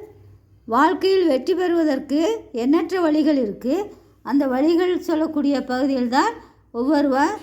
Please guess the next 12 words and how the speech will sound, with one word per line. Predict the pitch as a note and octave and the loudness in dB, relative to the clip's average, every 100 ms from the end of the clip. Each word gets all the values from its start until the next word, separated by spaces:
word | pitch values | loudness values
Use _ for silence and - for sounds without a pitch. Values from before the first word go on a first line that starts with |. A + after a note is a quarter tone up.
| - | -10
ஒவ்வொரு | A#3 B3+ D4+ D4+ | -6 -2 0 0
பகுதியாக | C4 C4 C4+ B3+ D#4+ | -2 -2 -2 0 0
பார்த்துட்ருக்கோம். | D#4 A#3+ A3 C4 G3+ F3+ A#3 G4+ - - _ _ - | 0 -2 -4 -6 -8 -6 -6 -6 -10 -20 _ _ -6
அதில் | B3 D4+ G#4 | 0 2 4
இன்றைய | D#4+ C#4+ D#4+ D#4 | 2 2 2 0
தலைப்பு | D4+ C4+ C4+ - F#4 | 0 -2 -2 -4 -4
அட்டவணை. | G4 A#3 - C#4+ C4+ A#3+ F#3 - - - - - - - - - _ _ - - - | -4 -4 -6 -4 -4 -4 -6 -12 -18 -20 -20 -20 -20 -20 -20 -20 _ _ -20 -20 0
தெரிந்த | C#4+ D4+ G4+ G#4+ G#4+ | 2 4 2 0 2
நண்பன் | E4 D#4 D#4+ D4 A3+ C4 G4+ - _ _ _ _ _ - | 2 4 2 0 -2 -4 -6 -12 _ _ _ _ _ -6
அவனுடைய | A#3+ F#4 F#4 F#4 F#4 | -2 2 2 2 2
முகவரி | D#4 D4 D4 G4+ G#4 G4 | 4 2 2 0 2 2
கேட்டு | - D4+ C4+ - G4+ G#4+ G3+ - | 0 0 0 0 0 0 -2 -8